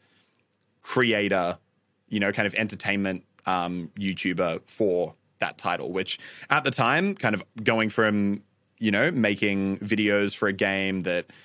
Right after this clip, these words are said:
you know, is six years old at that time and only has an active player base of a couple hundred thousand, to suddenly going to one that has, you know,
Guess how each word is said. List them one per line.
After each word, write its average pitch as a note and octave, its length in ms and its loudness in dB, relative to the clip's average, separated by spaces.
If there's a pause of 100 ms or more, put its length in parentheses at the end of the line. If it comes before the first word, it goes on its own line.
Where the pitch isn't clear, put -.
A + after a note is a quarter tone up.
(220)
you G2 100 -2
know, G2 180 2
is F2+ 300 -2 (320)
six - 580 -6
years G#2 260 0
old A2 360 4
at G#2+ 80 -2
that G#2 180 -2
time G2+ 540 2
and E2+ 340 -6 (380)
only A2 240 2
has G2+ 180 0
an G#2 60 -4
active F#2 320 -2
player G2+ 280 2
base F#2+ 440 0
of F2+ 400 -4
a - 80 -12
couple G2 180 -4
hundred F#2+ 280 -2
thousand, G2 480 0 (240)
to - 80 -8
suddenly A2+ 260 2
going G#2 380 0
to A#2+ 100 0
one G#2 300 2
that G2 160 0
has, F#2 560 -2 (440)
you A2+ 140 0
know, A2 220 4